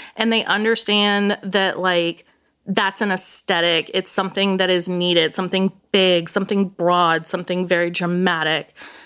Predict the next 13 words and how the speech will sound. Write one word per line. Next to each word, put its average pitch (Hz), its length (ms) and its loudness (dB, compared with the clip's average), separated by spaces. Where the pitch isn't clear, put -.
to 220 100 2
stand 190 320 0
out 185 180 0
against 180 320 -4
such 190 160 -4
harshness 226 880 0
of 180 160 -8
the 180 80 0
metal 170 480 2
of 180 220 -2
my 160 160 0
tinned 160 560 -6
trailers. - 640 -4